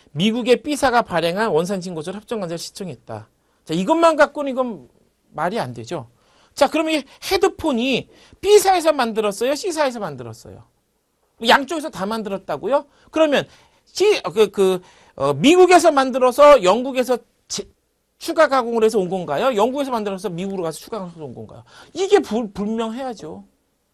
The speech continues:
이게 불분명한 상태에서 단순히 뭐예요? B사가 발행 원산 신명-, 원산지 신고서를 협정관세를 신청한다는 얘기는 그건 말이 안 되죠. 자, 그래서 일 번은 이건 아예 말이 안 돼요. 그래서 이거는 틀린다고 볼 수밖에 없고요.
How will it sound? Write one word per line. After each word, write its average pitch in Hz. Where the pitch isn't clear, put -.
이게 320
불분명한 269
상태에서 220
단순히 262
뭐예요? 175
B사가 330
발행 220
원산 196
신명-, 208
원산지 214
신고서를 214
협정관세를 233
신청한다는 180
얘기는 170
그건 226
말이 165
안 170
되죠. 196
자, 135
그래서 190
일 262
번은 262
이건 226
아예 233
말이 196
안 196
돼요. 151
그래서 202
이거는 170
틀린다고 240
볼 180
수밖에 175
없고요. 143